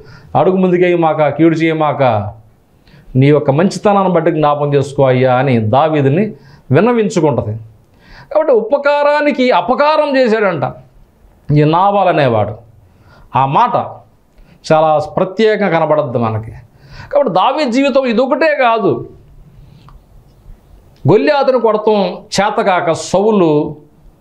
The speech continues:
తడిగొడ్డేసుకుని కూర్చుంటాడు కోటలో, ఏం చేయాలో అర్థం కాక. యుద్ధానికి వెళ్ళిన ఫిట్నెస్ కలిగిన దావీదు అన్నయ్యలు కూడా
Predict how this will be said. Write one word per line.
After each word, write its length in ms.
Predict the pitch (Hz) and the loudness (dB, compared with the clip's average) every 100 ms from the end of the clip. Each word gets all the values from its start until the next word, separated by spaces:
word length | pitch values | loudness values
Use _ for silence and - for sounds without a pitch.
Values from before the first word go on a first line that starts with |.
| - - - | -20 -10 -2
తడిగొడ్డేసుకుని 800 | 202 247 233 196 208 196 196 175 | 0 0 0 2 0 0 0 0
కూర్చుంటాడు 600 | 175 175 170 143 117 - | 0 0 0 0 0 0
కోటలో, 360 | 147 151 147 120 | 0 0 0 0
ఏం 220 | 135 170 | 2 0
చేయాలో 340 | 147 151 135 | 0 0 0
అర్థం 260 | 127 139 127 | 0 0 0
కాక. 320 | 113 113 107 - _ _ _ - - - | -2 -2 -10 -16 _ _ _ -20 -20 -4
యుద్ధానికి 540 | 147 165 247 262 254 226 | -2 2 0 0 0 0
వెళ్ళిన 260 | 233 226 | -2 -2
ఫిట్నెస్ 640 | 214 214 226 240 269 - 202 | -2 -2 -2 0 0 0 -2
కలిగిన 300 | 226 220 180 | 0 0 0
దావీదు 340 | 185 220 220 | 0 2 2
అన్నయ్యలు 380 | 202 226 285 269 | 2 2 2 2
కూడా 560 | 226 220 185 131 127 | 2 2 2 0 -4